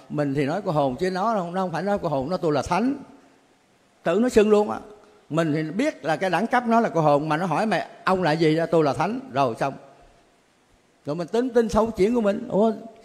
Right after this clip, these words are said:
cầu tôi, cầu tôi thì tôi nói vậy thôi." Phải hiểu cái thế giới này. Thiền Tông mới dám nói cái này, còn ngoài ra không ai dám nói này.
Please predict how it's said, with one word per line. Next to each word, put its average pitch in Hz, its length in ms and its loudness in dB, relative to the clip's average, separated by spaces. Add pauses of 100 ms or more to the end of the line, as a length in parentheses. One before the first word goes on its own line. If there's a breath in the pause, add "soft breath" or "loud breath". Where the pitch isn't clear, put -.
(120)
cầu 160 280 4
tôi, 214 320 6 (800)
cầu 156 220 -2
tôi 196 240 4
thì 185 120 0
tôi 185 140 0
nói 226 300 0
vậy 165 100 2
thôi." 185 260 -2 (1200)
Phải 196 120 2
hiểu 190 260 4
cái 262 80 0
thế 262 120 -2
giới 247 280 4
này. 139 400 -2 (1500)
Thiền 165 320 6
Tông 190 300 2
mới 208 100 2
dám 254 240 4
nói 269 160 4
cái 240 120 0
này, 139 160 0
còn 131 260 0
ngoài 139 220 -2
ra 139 100 -6
không 190 320 0
ai 190 140 0
dám 233 200 -2
nói 262 220 -4
này. 160 100 -12